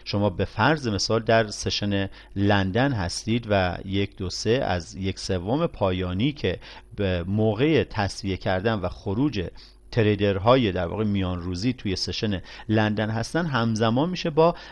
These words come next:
م-، یک سوم ابتدایی نیویورک، یعنی، اه، مزنه‌گیری نیویورک و بعضی وقتا مزنه‌گیری نیویورک و، اه،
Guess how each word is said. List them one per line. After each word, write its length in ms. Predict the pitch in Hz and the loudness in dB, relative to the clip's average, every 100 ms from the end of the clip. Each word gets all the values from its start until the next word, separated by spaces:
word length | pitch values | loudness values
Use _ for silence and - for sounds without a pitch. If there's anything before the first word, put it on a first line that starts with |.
| - | -4
م-، 120 | 104 | 0
یک 760 | 104 101 101 - 104 98 113 - | 2 2 -2 -2 0 2 2 2
سوم 380 | - 110 123 170 | 2 2 2 -2
ابتدایی 880 | - 120 - 117 101 101 101 170 | 0 -2 0 -2 2 2 2 0
نیویورک، 600 | 175 147 139 131 156 160 | 0 2 2 2 0 0
یعنی، 300 | 120 107 123 - - - | 2 2 2 -2 -14 -4
اه، 380 | 104 98 90 85 - - - - - - | 2 4 2 -2 -6 -12 -18 -20 -20 -4
مزنه‌گیری 1300 | 110 117 123 107 113 113 113 104 95 104 104 156 180 | 2 4 4 4 2 2 2 -2 -4 -4 0 2 2
نیویورک 500 | 117 92 85 82 - 98 | 2 0 -4 -8 -6 0
و 220 | 95 90 - - - | 0 0 -6 -16 -10
بعضی 420 | 98 131 151 156 | 2 4 6 4
وقتا 380 | 156 113 - 123 | 2 0 2 2
مزنه‌گیری 800 | 123 113 104 101 95 95 95 120 | 4 2 0 -2 -2 -4 -2 -2
نیویورک 440 | 110 95 95 90 - 90 | 0 -2 -2 -6 -6 -2
و، 200 | 107 120 - - - - | 2 2 0 -10 -18 -8
اه، 320 | 95 87 82 | -4 -2 -4